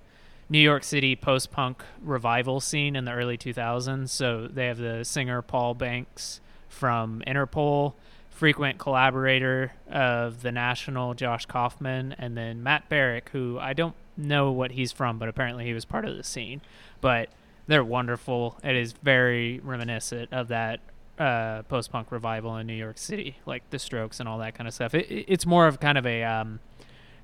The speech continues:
Grizzly Bear, uh, attitude. Attitude. It, it's,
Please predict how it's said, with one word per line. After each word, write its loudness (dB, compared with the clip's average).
Grizzly 4
Bear, 0
uh, 2
attitude. 2
Attitude. -2
It, -10
it's, -8